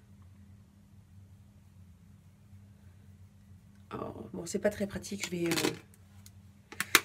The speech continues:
je vais utiliser le retour de caméra. Je suis désolée, je vais être, vous allez me voir de très près. Je suis désolée.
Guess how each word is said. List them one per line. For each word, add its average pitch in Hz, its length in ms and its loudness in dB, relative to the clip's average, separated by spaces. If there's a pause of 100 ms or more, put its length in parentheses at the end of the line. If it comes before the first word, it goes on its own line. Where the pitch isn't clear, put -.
(380)
je - 100 -2
vais 185 60 2
utiliser 185 300 10
le 185 60 6
retour 180 280 2
de - 40 -6
caméra. 175 460 6
Je - 60 -4
suis - 140 -2
désolée, 185 360 10
je 202 60 4
vais 175 80 2
être, - 140 -6
vous - 100 0
allez 160 80 8
me 160 60 4
voir 170 140 6
de 165 80 2
très - 180 4
près. - 180 6 (1200)
Je - 60 -6
suis 226 120 2
désolée. 185 480 0